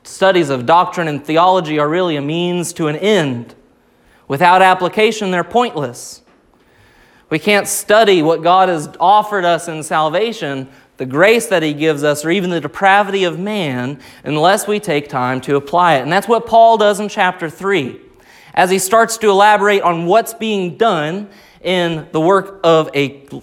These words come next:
or in the life of a Christian, that we've been saved from this absolute depravity, unable to save ourselves, grafted into this family of God,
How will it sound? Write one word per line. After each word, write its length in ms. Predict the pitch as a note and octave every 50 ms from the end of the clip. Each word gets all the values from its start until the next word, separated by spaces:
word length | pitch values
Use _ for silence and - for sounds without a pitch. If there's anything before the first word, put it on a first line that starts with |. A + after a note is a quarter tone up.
| - - -
or 160 | D3+ D#3 D3+
in 160 | C#3+ D#3+ E3+
the 80 | E3+ D3+
life 300 | E3 F3+ G#3 G#3 - G3
of 100 | E3 D3
a 60 | C#3+
Christian, 640 | - - G#3+ G#3+ G3+ G#3+ - - C#3+ C3+ C#3+ D#3+ D3+ - - - - - -
that 260 | D#3+ D#3+ D3+ - D3
we've 180 | D3+ D3+ C#3
been 180 | C3+ F3+ F3 E3+
saved 460 | E3 - - - A3 A3 G#3+ G#3+ -
from 240 | - - G3 F3 E3+
this 180 | E3 D#3 C#3+ -
absolute 420 | - D3 D3+ D#3 D#3 - D3 D3+ C#3+
depravity, 560 | C3+ C3 - D#3+ C#3 C3+ C3+ C3 C#3 C#3+ C#3+
unable 380 | - D3 E3 E3 D3+ D3+ C#3+ C#3
to 60 | C3
save 240 | C3 - D#3+ D3 C#3+
ourselves, 500 | C#3+ C#3 C3+ - D#3 C#3 C#3 C#3 C3+ C#3
grafted 500 | - - F3 F#3+ G#3+ A3 G#3 - G3+ F3
into 220 | F#3 F#3 F3+ -
this 220 | E3+ D#3+ D#3+ D3+ -
family 400 | - G3+ F#3+ G3 G3+ F#3 F3 D#3
of 120 | D3 C3+
God, 540 | - F#3+ G3+ G3+ F3+ D#3 D3 D3 D3+ D#3 -